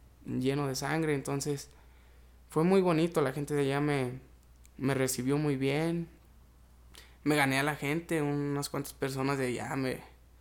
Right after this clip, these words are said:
me ofrecieron muchas cosas y, pues, yo con tan solo doce años me quedé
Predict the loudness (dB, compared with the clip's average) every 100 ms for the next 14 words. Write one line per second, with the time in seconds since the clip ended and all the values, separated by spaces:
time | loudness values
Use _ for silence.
0 | -20 -20 -12 -6 -6 -4 -4 -2 0 2
1 | 0 -4 -10 -6 -4 -4 -6 -6 -8 -10
2 | -14 -20 -20 -20 -20 -10 -6 -4 -6 -6
3 | -6 -4 -2 0 0 -2 -4 -4 -2 -4
4 | -6 -8 -6 -4 -2 -2 -4